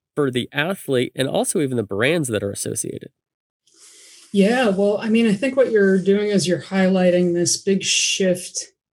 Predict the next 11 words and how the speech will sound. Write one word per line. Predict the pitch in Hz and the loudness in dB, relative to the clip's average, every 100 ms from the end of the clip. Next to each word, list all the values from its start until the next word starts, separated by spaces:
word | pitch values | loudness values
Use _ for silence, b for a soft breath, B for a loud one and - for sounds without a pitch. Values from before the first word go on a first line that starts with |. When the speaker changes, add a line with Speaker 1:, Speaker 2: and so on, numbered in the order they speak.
| _ | _
Speaker 2:
that | 180 170 | -10 -2
started | - - - 180 190 170 165 165 - _ _ _ - | 0 0 0 0 2 2 0 -4 -18 _ _ _ -8
when | 175 185 180 | 0 2 4
really | 185 233 208 | 4 2 2
social | - 190 - 170 | 2 0 0 0
media | 170 175 170 | 0 0 -4
kinda | - 170 170 | -6 -6 -6
took | - 180 170 - | -6 -10 -10 -8
root, | 165 165 - | -6 -6 -12
which | - 175 - | -14 -14 -2
was | 175 170 - - | 0 0 -2 -2